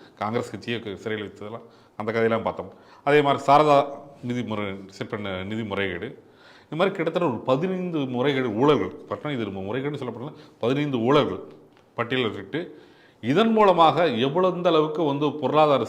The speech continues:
சீரழிவு ஏற்பட்டது, இதன் மூலமா மக்களுக்கு வந்து பொருளாதாரத்தின், அதாவது இந்திய பொருளாதாரத்தின் மேல் நம்பிக்கையின்மை ஏற்பட்டது, இந்த மாதிரி வரிசையா பட்டியலிட்டு போ-, வருகிறார்.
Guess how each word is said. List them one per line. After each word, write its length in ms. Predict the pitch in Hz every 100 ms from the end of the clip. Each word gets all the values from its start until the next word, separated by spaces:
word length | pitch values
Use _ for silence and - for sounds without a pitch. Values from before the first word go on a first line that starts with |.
| -
சீரழிவு 420 | 139 117 92 92 - _ 110
ஏற்பட்டது, 640 | 107 107 87 87 135 143 - - _
இதன் 220 | 135 151
மூலமா 280 | 156 170 165
மக்களுக்கு 440 | 131 123 170 160 123
வந்து 240 | 127 147
பொருளாதாரத்தின், 920 | 147 131 156 156 143 139 127 117 113 - - -
அதாவது 320 | 107 113 123
இந்திய 240 | 120 156 151
பொருளாதாரத்தின் 500 | 135 131 120 117 113
மேல் 200 | 101 113
நம்பிக்கையின்மை 460 | 165 151 120 104
ஏற்பட்டது, 500 | 101 101 95 90 101 - - - -
இந்த 180 | 120 165
மாதிரி 100 | 127
வரிசையா 360 | 127 - 151 123
பட்டியலிட்டு 480 | 113 123 127 120 110
போ-, 140 | 101
வருகிறார். 380 | 90 90 87